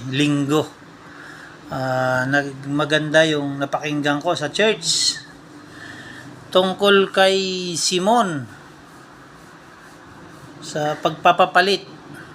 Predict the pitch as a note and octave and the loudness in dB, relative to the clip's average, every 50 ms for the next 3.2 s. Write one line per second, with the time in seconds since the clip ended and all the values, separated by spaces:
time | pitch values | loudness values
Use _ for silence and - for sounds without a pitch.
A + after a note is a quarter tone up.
0 | - - - - D#3+ D#3+ D#3+ D#3+ D#3+ D#3 D#3 D#3 D#3 D3+ D3+ D3 D3 D3 C#3+ C#3 | -14 -12 -10 -2 2 4 4 4 4 2 -2 -4 -6 -6 -6 -6 -6 -6 -8 -6
1 | - - D3+ D#3 D#3 E3 D3+ C#3 - - D#3+ D#3 D3+ D#3+ D#3 D3 C#3+ - - - | -4 0 2 2 2 2 0 0 2 2 2 2 2 0 -2 -2 -4 -4 -10 -16
2 | - C#3+ - D#3 D3 D3 D3 C#3+ C#3+ - - C#3 - - D#3 C#3+ C#3 C#3 C3+ C3 | -18 -14 -10 -6 -4 -2 -2 -2 -4 -4 -4 -2 0 2 4 4 4 2 0 -2
3 | B2 - - - | -4 -6 -10 -14